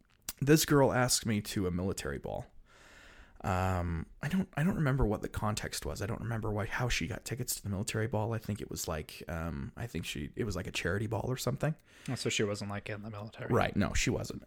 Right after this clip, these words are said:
Speaker 1: Um, and she
Speaker 2: I was gonna say,
Speaker 1: invited
Speaker 2: did
Speaker 1: me
Speaker 2: she
Speaker 1: because
Speaker 2: kill you when you
Speaker 1: <laughs> Yeah, <laughs> 'cause we'd been friends for quite a while. We'd gone to elementary school, I think, together, and junior high, and now high school. And for the longest time, she was always really nice to me, and, and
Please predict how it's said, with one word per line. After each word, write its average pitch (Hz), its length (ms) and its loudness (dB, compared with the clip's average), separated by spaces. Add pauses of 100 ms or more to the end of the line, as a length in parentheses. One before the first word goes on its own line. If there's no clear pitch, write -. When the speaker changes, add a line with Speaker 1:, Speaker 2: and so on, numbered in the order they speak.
Speaker 1:
Um, 127 380 6
and 127 140 4
she 131 680 6
Speaker 2:
I - 60 -14
was - 80 -8
gonna 127 160 6
say, 120 100 4
Speaker 1:
invited 127 180 8
Speaker 2:
did 117 80 2
Speaker 1:
me 117 80 6
Speaker 2:
she 139 140 8
Speaker 1:
because 120 320 2
Speaker 2:
kill 131 80 0
you 139 100 4
when 123 260 -4 (380)
you 107 160 4
Speaker 1:
<laughs> - 560 -8
Yeah, 110 160 4 (360)
<laughs> - 360 -4
'cause 135 160 2
we'd 156 160 6
been 127 140 4
friends 127 340 2
for - 120 -6
quite 117 340 4
a 107 40 2
while. 104 340 2
We'd 101 280 -2
gone 113 180 2
to 90 60 2
elementary 101 420 0
school, 82 240 -4
I 82 60 -2
think, - 180 -6
together, 82 340 -2
and 104 140 -6
junior 98 280 -4
high, 110 260 -4
and 90 120 -8
now 92 180 -6
high - 180 -6
school. 78 400 -2 (400)
And 127 120 0
for - 80 4
the 113 80 2
longest 117 460 2
time, 123 220 0
she - 160 -2
was 113 100 0
always 131 220 2
really 113 180 0
nice 104 300 0
to 123 100 -2
me, 113 240 2
and, 95 260 0
and 90 320 -4